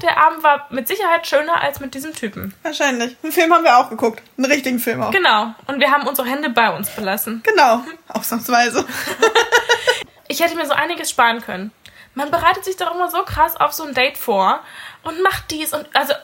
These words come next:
Speaker 1: allein gedanklich überlegt man doch so, „Okay, w-, wie wasche ich mir jetzt wann die Haare? Wann gehe ich jetzt wie duschen? Wann, wie rasiere ich mich? Was nehme ich mit? Wann fahre ich los?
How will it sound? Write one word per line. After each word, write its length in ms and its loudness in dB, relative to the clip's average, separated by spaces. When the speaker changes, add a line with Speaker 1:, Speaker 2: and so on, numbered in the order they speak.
Speaker 1:
allein 340 2
gedanklich 840 -4
überlegt 420 0
man 140 -4
doch 120 -2
so, 120 -8
„Okay, 380 -12
w-, 440 -16
wie 260 -6
wasche 240 0
ich 80 -18
mir 160 -6
jetzt 220 -6
wann 200 2
die 220 -6
Haare? 720 4
Wann 300 0
gehe 120 0
ich 80 -6
jetzt 220 -6
wie 160 -6
duschen? 680 -4
Wann, 260 0
wie 100 -4
rasiere 460 -4
ich 180 -12
mich? 300 -10
Was 240 0
nehme 240 -4
ich 160 -12
mit? 360 -2
Wann 200 -2
fahre 360 -2
ich 220 -12
los? 640 -2